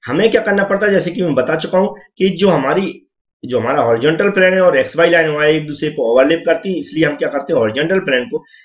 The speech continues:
ninety degree clockwise direction में move करा देते हैं। तो इसको जब move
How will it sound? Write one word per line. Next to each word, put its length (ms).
ninety 460
degree 280
clockwise 460
direction 340
में 140
move 220
करा 200
देते 180
हैं। 100
तो 120
इसको 280
जब 120
move 180